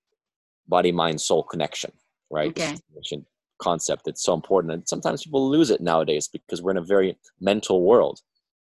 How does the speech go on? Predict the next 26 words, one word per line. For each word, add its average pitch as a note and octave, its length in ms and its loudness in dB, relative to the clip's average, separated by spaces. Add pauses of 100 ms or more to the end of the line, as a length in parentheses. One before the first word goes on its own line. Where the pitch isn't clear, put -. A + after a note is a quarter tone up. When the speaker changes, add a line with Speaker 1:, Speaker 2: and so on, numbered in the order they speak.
(160)
Speaker 1:
They E2 120 -2
say E2+ 160 -2
it's D#2 120 -8
very F2 160 2
left E2+ 360 0
brain, E2 360 -2 (160)
right? D#2 260 -6
The D#2+ 100 -4
idea D#2 320 -4
of D2 80 -10 (440)
how, D#2+ 280 0 (180)
uh, C#2+ 360 -2 (140)
our, D2+ 140 -2 (140)
our D2+ 280 -2 (120)
brain F2+ 260 0
is E2 140 -6
working E2+ 360 0
and D2+ 100 -8
how D#2 80 -4
we D#2 100 -8
think F#2+ 300 -2
and D#2+ 100 -6
how D#2 80 -4
we D2+ 80 -4
structure - 400 -4
things. E2 380 -4